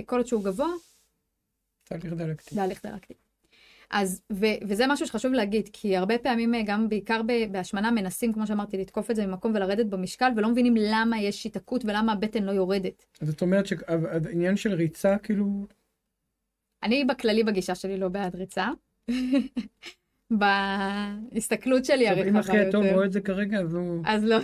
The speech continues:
Speaker 2: מאוד
Speaker 1: רגע, אני
Speaker 2: נכעס, הוא
Speaker 1: אסביר,
Speaker 2: רץ מרתון.
Speaker 1: אני אסביר למה. אני אסביר לך למה.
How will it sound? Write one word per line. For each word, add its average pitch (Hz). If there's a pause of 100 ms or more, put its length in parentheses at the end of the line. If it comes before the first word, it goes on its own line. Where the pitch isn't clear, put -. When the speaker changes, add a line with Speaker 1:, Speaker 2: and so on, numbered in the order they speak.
(120)
Speaker 2:
מאוד 190
Speaker 1:
רגע, 247
אני 226
Speaker 2:
נכעס, 220
הוא -
Speaker 1:
אסביר, 226
Speaker 2:
רץ -
מרתון. 220
Speaker 1:
אני 262
אסביר 277
למה. 233
אני -
אסביר 208
לך 214
למה. 185